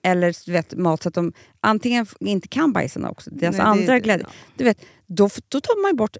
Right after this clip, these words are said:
Speaker 1: femtio procent av
Speaker 2: Mm.
Speaker 1: deras lycka.
Speaker 2: Prima Dog, de vill ju att alla hundar ska få leva ett långt och aktivt och glädjefullt liv.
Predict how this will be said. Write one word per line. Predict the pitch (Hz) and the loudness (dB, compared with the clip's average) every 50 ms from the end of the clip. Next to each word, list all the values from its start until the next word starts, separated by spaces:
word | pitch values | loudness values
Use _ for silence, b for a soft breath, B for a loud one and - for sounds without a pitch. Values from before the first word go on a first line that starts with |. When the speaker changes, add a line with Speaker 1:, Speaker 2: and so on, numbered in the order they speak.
| - _ - | -18 _ -12
Speaker 1:
femtio | - - - 311 240 - 233 | -4 -2 0 0 0 -2 -6
procent | 233 220 - 214 208 196 - - | -6 -4 -4 -4 -4 -6 -4 0
av | - 175 170 175 170 - | 2 4 4 4 2 0
Speaker 2:
Mm. | 175 175 156 | -4 2 4
Speaker 1:
deras | 233 170 165 160 156 - - | 6 6 6 4 2 -2 -4
lycka. | 147 - - - - - - _ _ | -8 -8 -8 -10 -14 -14 -18 _ _
Speaker 2:
Prima | - 220 208 208 202 | -6 -4 -4 -2 -2
Dog, | 190 170 175 202 214 262 254 | -2 -2 -2 -2 -6 -10 -8
de | - 208 196 | -6 -4 -2
vill | 180 175 156 | -2 -2 -2
ju | 151 | -2
att | 151 - - | -4 -4 -6
alla | - 180 175 175 175 | -6 -6 -4 -2 -2
hundar | 175 170 156 143 143 151 - - - | 0 0 0 -2 -2 -4 -4 -6 -8
ska | - - - 165 - | -12 -12 -10 -8 -6
få | 170 | -4
leva | 160 151 143 | -2 -2 -2
ett | 139 - | -4 -4
långt | 147 147 139 147 - - _ - - _ | -4 -2 -2 -2 -2 -4 _ -20 -10 _
och | - 151 - - - | -6 -6 -6 -6 -8
aktivt | - 147 - - - - - 143 - - | -8 -8 -8 -10 -12 -8 -6 -6 -6 -6
och | - 160 - | -10 -4 -2
glädjefullt | 180 185 175 147 139 139 - - 147 143 - - | 0 2 2 2 0 -2 -6 -6 -8 -8 -6 -4
liv. | 170 156 92 69 - - | -2 0 0 0 -2 -6